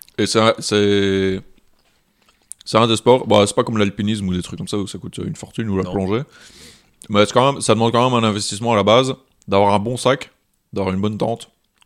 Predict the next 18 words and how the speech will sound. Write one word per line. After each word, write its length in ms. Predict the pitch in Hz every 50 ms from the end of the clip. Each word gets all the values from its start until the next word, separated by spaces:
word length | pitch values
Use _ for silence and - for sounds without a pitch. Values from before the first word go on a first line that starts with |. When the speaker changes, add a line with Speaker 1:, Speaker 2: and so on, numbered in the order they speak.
| _ 196
Speaker 1:
un 100 | - -
bon, 440 | 95 95 98 104 110 104 101 - 92
euh, 120 | 92 92 - - - -
un 80 | -
bon 140 | 104 98 101
matelas, 280 | 104 104 95 - 101 98
un 180 | 104 107 101 92
bon 180 | 92 95 98
sac 160 | 92 - 95 92
de, 100 | 90 98 -
bon, 160 | 90 90 95
le 40 | 98
matelas, 200 | - - - 107 101 98 87 - 127
ça 120 | - - 92
coûte 100 | 92 87
pas 120 | - 107
cher, 180 | 104 120 113 107
tu 100 | -